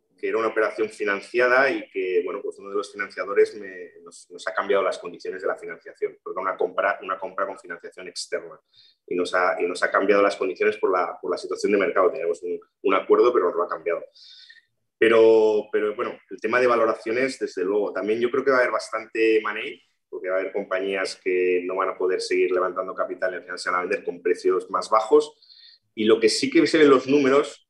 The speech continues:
los números sí que ha habido un bajón significativo de, de volumen de, de inversión a nivel global. Y hoy mismo ha salido,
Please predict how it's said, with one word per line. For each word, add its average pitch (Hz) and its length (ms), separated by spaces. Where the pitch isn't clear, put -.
los 98 240
números 127 280
sí - 140
que - 60
ha 113 40
habido 110 160
un 104 100
bajón 123 600
significativo 98 840
de, 90 400
de 90 100
volumen 90 320
de, 104 320
de 95 60
inversión 95 340
a 110 40
nivel 98 180
global. 110 340
Y 104 120
hoy 123 120
mismo 139 280
ha - 40
salido, 131 540